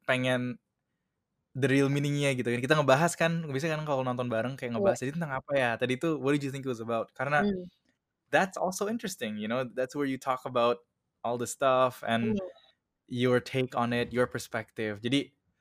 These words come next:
Speaker 1: I do put special effort. Dan juga,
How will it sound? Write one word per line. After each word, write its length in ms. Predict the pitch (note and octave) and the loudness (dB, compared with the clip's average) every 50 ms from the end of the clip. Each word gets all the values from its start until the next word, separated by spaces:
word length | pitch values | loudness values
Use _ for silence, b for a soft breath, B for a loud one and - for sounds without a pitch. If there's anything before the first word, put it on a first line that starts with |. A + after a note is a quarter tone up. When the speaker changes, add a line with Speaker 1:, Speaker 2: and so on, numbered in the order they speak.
| _ _ _ _ _ _ _ _ _ _ _ _ _ - | _ _ _ _ _ _ _ _ _ _ _ _ _ -2
Speaker 1:
I 120 | C#3 C#3+ C#3 | -2 -2 0
do 160 | C3 C3 B2 | 0 -2 -4
put 200 | - - B2 G2 - | -4 -6 -8 -8 -6
special 300 | - A2 G2+ - - - | -8 -10 -10 -10 -8 -10
effort. 300 | G2 F#2+ - F#2+ F#2 - _ _ _ _ _ _ _ - | -10 -10 -10 -14 -14 -14 _ _ _ _ _ _ _ -6
Dan 240 | B2+ B2+ C#3 C#3+ C#3 C3 | 0 2 2 2 2 0
juga, 480 | C3+ A#2 A2 B2 B2+ D#3+ E3+ - - | -4 -2 2 4 4 4 4 2 -2